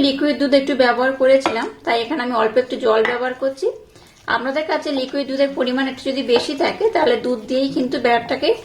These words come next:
মেল্ট করতে পারেন, তাতে করেই ভালো হয়। তো আমার হাতের কাছে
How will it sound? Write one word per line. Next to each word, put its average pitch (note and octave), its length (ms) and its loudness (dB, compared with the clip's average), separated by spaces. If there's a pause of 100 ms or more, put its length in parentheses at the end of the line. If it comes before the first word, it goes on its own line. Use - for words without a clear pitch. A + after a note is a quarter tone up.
(480)
মেল্ট A3 280 4
করতে G#3 300 2
পারেন, G3 180 2 (100)
তাতে G#3+ 260 0
করেই D#4 220 0 (120)
ভালো G3 260 -2
হয়। G3+ 160 -10 (640)
তো B3+ 120 2
আমার C4+ 200 0
হাতের C#4 260 0
কাছে D4 140 0